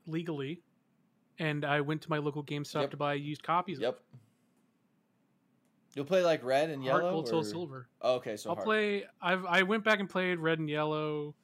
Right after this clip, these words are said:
Speaker 1: or I went back and played Yellow a couple months ago. I'll go back and replay Heart Gold, Soul Silver every once in a while. Old Pokemon game just gets me. Just gets me.
Speaker 2: Heart Gold is literally the only, uh,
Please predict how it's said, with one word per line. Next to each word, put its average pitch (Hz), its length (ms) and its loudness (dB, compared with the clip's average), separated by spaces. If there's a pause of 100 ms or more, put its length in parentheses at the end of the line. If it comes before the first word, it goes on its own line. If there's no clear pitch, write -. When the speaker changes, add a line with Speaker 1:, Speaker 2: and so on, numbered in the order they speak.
(240)
Speaker 1:
or 165 120 0
I 160 40 2
went 196 140 2
back 190 100 4
and - 60 -16
played 160 160 -2
Yellow 147 680 -2 (100)
a - 40 -20
couple 143 180 -8
months 139 180 -10
ago. 139 380 -6 (680)
I'll 160 60 0
go 196 120 4
back 170 240 6
and 156 80 0
replay 147 400 -2
Heart 143 220 2
Gold, 143 220 -2
Soul 143 140 -4
Silver 139 360 -4
every 139 160 -6
once 139 200 -8
in - 60 -8
a 143 60 -6
while. 135 580 -8 (1040)
Old 165 160 -10
Pokemon 170 300 -2
game 135 180 -6
just 143 160 -6
gets 156 180 -6
me. 156 160 -6 (160)
Just 156 160 -14
gets 165 220 -6
me. 135 140 -14 (200)
Speaker 2:
Heart 175 260 6
Gold 123 260 2
is 110 180 -4
literally 104 380 -4
the 101 220 -6
only, 90 520 -10
uh, 73 400 -8